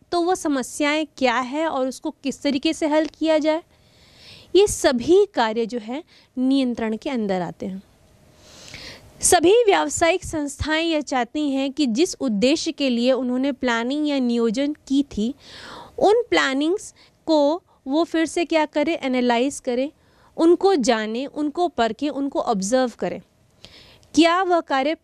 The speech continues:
जिस गति से चलना चाहिए था वह चला और क्या उनका जो ऑब्जेक्टिव या उद्देश्य था क्या वो उसी गति से प्राप्त हो रहा है या उसकी ओर अग्रसर है या कुछ समस्याएं हैं तो वो क्या हैं। यहाँ पे सारी चीज़ें under controlling ही आती है या नियंत्रण के अंदर ही आती है।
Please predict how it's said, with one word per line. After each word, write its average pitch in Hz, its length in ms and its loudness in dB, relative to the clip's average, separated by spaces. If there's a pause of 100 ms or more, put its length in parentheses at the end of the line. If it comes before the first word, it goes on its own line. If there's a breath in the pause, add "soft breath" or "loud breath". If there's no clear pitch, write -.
(140)
जिस 262 280 -2
गति 277 320 0
से 339 120 -2
चलना 247 360 -2
चाहिए 285 220 -2
था 294 140 -2
वह 277 140 0
चला 277 320 0
और 294 240 0
क्या 339 220 2
उनका 359 320 -2
जो 370 120 -4
ऑब्जेक्टिव 247 640 -4
या 339 80 0
उद्देश्य 254 580 -2
था 330 160 0
क्या 285 220 0
वो 302 360 -2
उसी 285 240 2
गति 294 300 2
से 349 120 2
प्राप्त 240 420 0
हो 285 140 4
रहा 294 160 2
है 302 120 2
या 311 160 2
उसकी 285 300 -2
ओर 320 100 4
अग्रसर 240 500 0
है 302 160 -4 (640 soft breath)
या 370 80 6
कुछ 415 160 2
समस्याएं 302 600 -2
हैं 339 140 -6
तो 370 140 -4
वो 349 180 -4
क्या 196 120 -4
हैं। 185 220 -18 (880 loud breath)
यहाँ 320 280 4
पे 453 180 -2
सारी 339 360 0
चीज़ें 277 400 -4 (100)
under 285 300 0
controlling 240 580 -2
ही 285 140 0
आती 262 340 -2
है 311 220 0
या 277 320 4
नियंत्रण 220 580 -2
के - 120 -4
अंदर 196 360 -2
ही 202 160 -2
आती - 260 -10
है। 170 220 -14